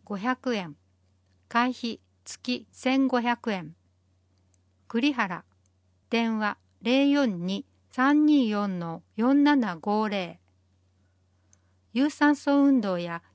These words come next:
椅子を使った筋力トレーニングで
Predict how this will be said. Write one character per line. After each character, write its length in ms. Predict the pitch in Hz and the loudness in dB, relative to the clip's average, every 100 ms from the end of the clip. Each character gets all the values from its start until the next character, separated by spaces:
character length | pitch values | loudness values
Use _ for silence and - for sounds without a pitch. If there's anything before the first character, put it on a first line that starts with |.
| 185 | -14
椅 60 | |
子 180 | - 285 | -8 -4
を 120 | 294 | -2
使 240 | 285 - 262 | -4 -4 -4
っ 40 | - | -4
た 160 | - 233 - | -6 -6 -4
筋 200 | 269 285 | 0 2
力 200 | 294 285 | 2 -2
ト 160 | - 269 | -4 -2
レ 140 | 269 | 0
ー 20 | 247 | 0
ニ 160 | 208 | -2
ン 80 | 175 | -6
グ 100 | 170 | -8
で 200 | 175 170 | -10 -12